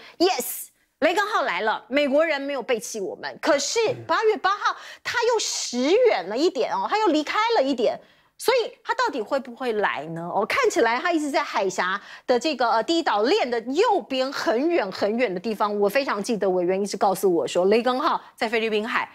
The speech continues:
离我们有千里之遥啊，非常非常的远呐，哦。那所以呢，哦，雷根号折返，可是还在外围。林肯号结束环太平洋军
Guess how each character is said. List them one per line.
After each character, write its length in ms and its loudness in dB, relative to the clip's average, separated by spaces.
离 200 4
我 160 4
们 220 -2
有 140 2
千 600 0
里 160 -4
之 320 -8
遥 340 -2
啊， 220 -4
非 100 2
常 160 -2
非 180 -2
常 160 -4
的 80 0
远 360 -2
呐， 260 -4
哦。 180 -2
那 80 0
所 320 0
以 60 -4
呢， 340 -4
哦， 220 0
雷 100 2
根 100 0
号 260 0
折 280 0
返， 280 -4
可 120 -4
是 80 -4
还 120 -2
在 160 0
外 460 0
围。 540 -4
林 360 4
肯 220 -2
号 180 2
结 220 0
束 260 2
环 360 0
太 140 0
平 160 0
洋 180 0
军 160 4